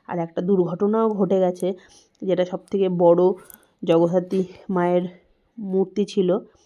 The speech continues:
প্রায় পঁচাত্তর ফিটের মতন, সেইখানে, উম, সেই মণ্ডপটা, বাঁশের মণ্ডপটা পুরোটা ভেঙে যাওয়াতে কয়েকজন আহত হয়েছে, মারাও গেছে লোক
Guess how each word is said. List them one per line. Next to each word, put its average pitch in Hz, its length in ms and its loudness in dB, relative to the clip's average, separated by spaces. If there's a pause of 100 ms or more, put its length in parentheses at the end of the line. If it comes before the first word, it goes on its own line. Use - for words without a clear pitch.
(540)
প্রায় 202 300 4
পঁচাত্তর 190 420 -2
ফিটের 185 380 -2
মতন, 175 360 -4 (340)
সেইখানে, 180 840 0 (140)
উম, 170 260 -6 (240)
সেই 180 340 -2 (440)
মণ্ডপটা, 185 560 2
বাঁশের 180 360 -2
মণ্ডপটা 180 440 -2
পুরোটা 180 480 -2
ভেঙে 175 440 -2
যাওয়াতে 180 500 -4 (580)
কয়েকজন 175 480 0
আহত 180 360 -2
হয়েছে, 196 460 0
মারাও 170 420 2
গেছে 190 320 0
লোক 185 240 0